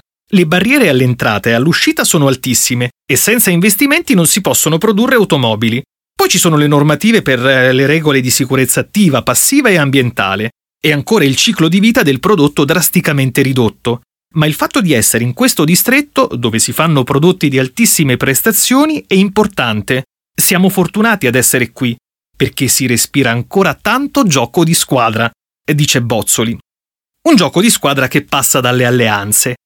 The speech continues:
In fondo così è nata H P e Coxa, che prende forma tredici anni fa su iniziativa dell'ingegnere Piero Ferrari,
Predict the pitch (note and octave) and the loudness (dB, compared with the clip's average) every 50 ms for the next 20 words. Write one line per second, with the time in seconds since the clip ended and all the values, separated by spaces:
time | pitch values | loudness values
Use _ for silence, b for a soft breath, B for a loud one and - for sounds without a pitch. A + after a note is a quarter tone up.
0 | _ _ _ _ _ _ _ A#3+ A3 - A#3 F#3+ C3+ B2+ - - C#3 B2 C#3 C#3+ | _ _ _ _ _ _ _ -2 -2 0 0 0 -2 -2 0 0 2 2 2 2
1 | B2+ B2 A#2+ A2 A2 G#2+ - - - _ D3+ C#3+ - - D3 - - C3+ C3 B2 | 2 2 0 0 0 -2 -4 -6 -6 _ -6 -6 -4 -6 -6 -4 -2 -2 0 0
2 | A#2+ - A#2+ G#2 G2+ - - - - B2 A2+ - _ _ _ - - - - B2 | 0 -2 -4 -6 -4 -4 -2 -2 -2 -2 -4 -6 _ _ _ -6 -6 -4 -2 -2
3 | B2 B2+ D3+ F#3+ F#3+ - G#3+ A3+ B3+ A3 C3 - - F3 G3+ D#3+ C#3 - - E3+ | 0 0 0 0 0 2 0 2 2 0 0 0 0 0 2 2 0 0 0 0
4 | E3+ G#3+ C4 A#3+ - C#3 C#3 - - C#3 C#3+ D#3+ D3 - F3+ - - C3+ B2 B2 | 0 2 2 2 0 0 0 0 0 0 0 0 0 0 -2 -2 0 -2 -2 0
5 | A#2 C3 D#3 F3+ F#3 D#3+ C#3 C3+ B2+ B2+ B2+ B2 B2 B2+ B2+ - - - A3+ A#3 | 0 2 2 2 2 2 2 0 0 0 0 0 0 0 -2 -2 -2 -2 0 2
6 | A3+ G#3+ - G#3 G3 E3+ D3+ A#2+ A#2 A2+ B2 | 0 2 2 0 0 0 0 0 0 -2 -2